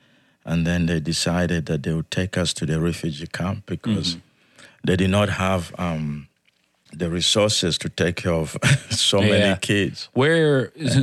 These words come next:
Speaker 2: s-, the army, it seems like, I mean, they weren't there quick enough,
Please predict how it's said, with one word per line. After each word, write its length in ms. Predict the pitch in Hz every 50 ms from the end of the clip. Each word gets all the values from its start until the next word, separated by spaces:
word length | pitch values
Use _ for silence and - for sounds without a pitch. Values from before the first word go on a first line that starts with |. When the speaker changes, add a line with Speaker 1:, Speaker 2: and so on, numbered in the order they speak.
| 107
Speaker 2:
s-, 160 | 120 113 - - -
the 160 | 110 104 107
army, 500 | 104 95 117 127 139 135 127 107 101 104
it 100 | 107 101
seems 280 | - - 104 101 98 92
like, 280 | 95 95 92 90 90 -
I 60 | - 104
mean, 180 | 95 92 90
they 80 | 98 101
weren't 240 | 101 101 98 92 -
there 320 | 98 92 90 90 90 - - _ _ _ _ _ _ _ _ _
quick 200 | - - 117 -
enough, 560 | 98 90 95 113 139 143 110 95 90 - -